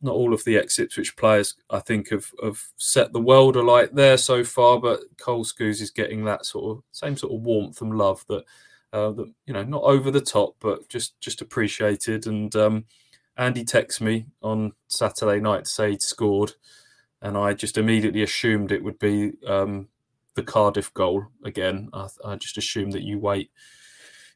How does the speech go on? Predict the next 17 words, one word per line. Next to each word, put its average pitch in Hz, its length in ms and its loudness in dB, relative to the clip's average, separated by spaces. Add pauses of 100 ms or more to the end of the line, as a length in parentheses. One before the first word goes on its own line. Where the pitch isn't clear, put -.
(160)
you 110 160 -2
wait 101 260 4
all 107 180 -2
that - 180 2
time, 98 360 2
and 98 120 -6
then 98 120 -4
he, 98 200 -8
and 101 120 -10
then 98 100 -8
he 95 80 -8
does 95 320 -2
that. 95 220 0
I 98 100 -2
watched 101 380 -2
it 104 140 -6
back. 92 360 -4